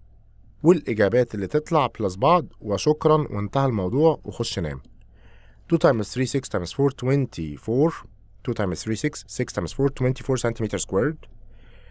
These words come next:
two times three, six times five, thirty centimeter squared. Two times four is eight, times five is forty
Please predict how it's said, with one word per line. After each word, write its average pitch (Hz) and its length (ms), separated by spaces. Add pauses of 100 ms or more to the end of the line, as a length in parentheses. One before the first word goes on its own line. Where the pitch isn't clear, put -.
(300)
two 165 60
times 120 320
three, 139 200
six 127 120
times 98 220
five, 131 320 (300)
thirty 127 540 (440)
centimeter 117 560
squared. 123 460 (760)
Two 185 160
times 131 240
four 139 120
is 113 180
eight, 117 220
times 95 260
five 120 160 (100)
is 87 120 (120)
forty 127 460